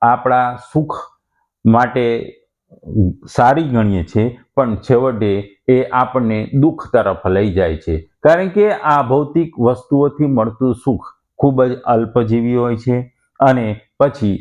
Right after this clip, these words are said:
સુખ પછી તરત જ દુઃખ આવે છે. આ માટે આપણે એક વાત પણ પ્રસિદ્ધ છે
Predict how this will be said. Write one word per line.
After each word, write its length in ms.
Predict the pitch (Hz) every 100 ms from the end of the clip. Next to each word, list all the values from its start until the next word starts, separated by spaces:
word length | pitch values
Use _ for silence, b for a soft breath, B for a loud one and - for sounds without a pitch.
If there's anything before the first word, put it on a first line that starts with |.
| -
સુખ 300 | 156 156 -
પછી 300 | 147 139 113
તરત 480 | - 139 127 110 -
જ 160 | 95 - b -
દુઃખ 420 | 135 151 131 -
આવે 360 | - 110 110 82
છે. 400 | - 85 76 - - - _ _ _ _ _ _ _
આ 140 | 165
માટે 600 | 190 214 196 226 226 226 - - _ _ _ _ _ _ _ _
આપણે 380 | 143 147 160 160
એક 460 | 156 156 147 147 139
વાત 500 | 120 120 135 - -
પણ 180 | 147
પ્રસિદ્ધ 600 | 131 131 127 - 139 131
છે 440 | 135 147 143 151